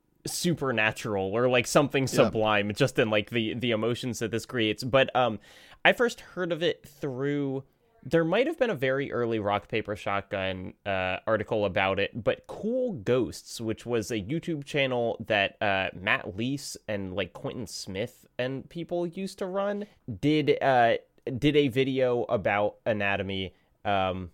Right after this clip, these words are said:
Speaker 1: that I think Quentin, like, scripted or he was talking or whatever. Um, and, and I thought it sounded cool, and I played it, and the first time I got through, I don't even know if I got through the second playthrough,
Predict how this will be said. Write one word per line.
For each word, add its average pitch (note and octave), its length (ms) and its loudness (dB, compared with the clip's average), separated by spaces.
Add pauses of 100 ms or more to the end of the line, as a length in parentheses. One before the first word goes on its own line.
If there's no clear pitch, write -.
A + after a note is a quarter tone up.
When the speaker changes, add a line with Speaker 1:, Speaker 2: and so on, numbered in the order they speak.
(200)
Speaker 1:
that G2 180 -2
I F#2+ 60 -2
think G#2+ 200 -6
Quentin, F#2+ 420 -6 (220)
like, F#2 240 -6 (480)
scripted G2 540 -8
or F2+ 160 -6 (100)
he G#2 140 -6
was F#2 120 -8
talking F#2 440 -6
or F2+ 160 -4
whatever. F2+ 440 -4 (440)
Um, G#2 340 0 (160)
and, A2+ 300 6
and C3 160 6
I A2 80 6
thought D#3 160 6
it D#3 80 2
sounded C3+ 260 0
cool, B2 340 0 (320)
and C3+ 140 4
I A#2+ 80 4
played D#3+ 320 2
it, D3 160 4
and C#3+ 100 4
the C#3 80 4
first G#3+ 300 -4
time G3 340 -2 (220)
I C#3 200 4
got C3+ 520 -2 (220)
through, B2+ 720 -6 (180)
I F3+ 80 8
don't D4 160 4
even C#4 240 2
know D3+ 160 6
if C#3 80 -2
I C3+ 100 2
got A2 340 0
through B2 280 -4
the A2 120 -2
second A2 460 -4
playthrough, G#2 760 -4